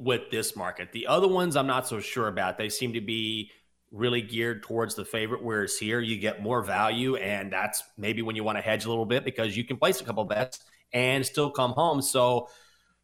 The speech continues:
maybe you take, I, do you take someone from the A F C and someone from the N F C, depending on who you think makes the Super Bowl, or is that too stripped down and basic?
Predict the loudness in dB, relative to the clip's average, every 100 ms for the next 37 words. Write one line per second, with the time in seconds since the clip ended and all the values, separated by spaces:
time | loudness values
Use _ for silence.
0 | _ _ _ 0 2 4 2 0 2 2
1 | 2 2 0 -2 -8 2 2 4 2 2
2 | 4 4 4 4 2 2 2 2 4 6
3 | 6 4 0 4 4 4 2 0 2 2
4 | 2 4 2 2 0 -2 -2 -2 -2 -2
5 | 0 2 2 0 -2 -2 0 0 0 -4
6 | -2 -2 -2 -2 0 2 2 2 0 0
7 | -4 -4 -4 -4 -2 0 -2 -2 -4 -6
8 | -8 -16